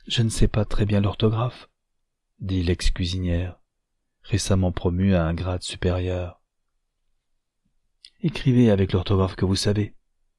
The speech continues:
et ne soyez pas économe de port de lettres. Attendez, je vais vous donner les enveloppes toutes prêtes, pour que votre orthographe n'attire pas l'attention de ceux que cela ne regarde pas.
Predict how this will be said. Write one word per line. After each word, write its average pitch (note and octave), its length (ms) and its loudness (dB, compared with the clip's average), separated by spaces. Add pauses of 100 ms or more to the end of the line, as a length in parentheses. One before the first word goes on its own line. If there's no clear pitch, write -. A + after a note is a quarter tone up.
(320)
et F2+ 80 -2
ne F2+ 120 0
soyez F2+ 280 2
pas F#2 260 2
économe F#2 460 2
de F#2+ 80 2
port F#2+ 280 0
de F#2+ 80 2
lettres. F#2 380 -2 (920)
Attendez, F#2+ 420 -2 (380)
je C3 160 -8
vais D3+ 60 6
vous C3 100 4
donner A#2+ 240 6
les G2 200 4
enveloppes F#2 300 0
toutes F2 160 -4
prêtes, - 360 -8 (800)
pour - 180 -2
que - 80 2
votre F2+ 300 0
orthographe F2+ 560 -2
n'attire F2+ 300 0
pas F#2 100 2
l'attention F2 540 -2
de F2+ 180 0
ceux F#2 920 -6
que B2 100 4
cela G#2 240 4
ne G2 100 2
regarde F#2 400 0
pas. F2 320 -6